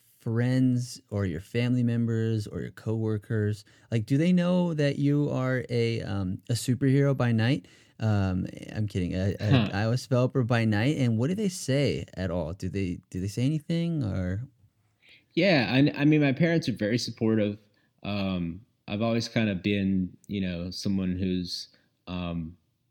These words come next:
Speaker 2: you know, sort of, um, does my own thing, and, um, so I don't think it's anything new for them that, <laughs> you know, their son who's a lawyer would start coding. Um,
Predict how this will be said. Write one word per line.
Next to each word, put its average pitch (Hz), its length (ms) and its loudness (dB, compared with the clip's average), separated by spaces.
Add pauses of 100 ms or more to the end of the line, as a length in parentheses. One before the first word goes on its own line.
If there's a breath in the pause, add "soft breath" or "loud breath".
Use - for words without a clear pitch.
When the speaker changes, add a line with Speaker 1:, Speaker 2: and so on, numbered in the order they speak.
(240)
Speaker 2:
you 101 100 -2
know, 82 220 -4
sort 101 240 -4
of, 82 240 -4 (260)
um, 80 360 -12 (120)
does 107 200 0
my 104 140 0
own 98 160 0
thing, 98 520 -2
and, 80 240 -6 (120)
um, 78 420 -14 (460 soft breath)
so 95 480 -2 (380)
I 104 100 -6
don't 110 200 -2
think 107 160 0
it's 101 160 -4
anything 101 440 0
new 101 280 0 (100)
for - 260 -2
them 107 340 2
that, 113 180 0
<laughs> - 0 -
you 135 160 10
know, 117 160 6
their 110 180 2
son 117 220 2
who's 110 240 4
a 113 40 4
lawyer 110 420 2
would 107 140 0
start - 240 -4
coding. 113 400 0 (420 loud breath)
Um, 92 480 -4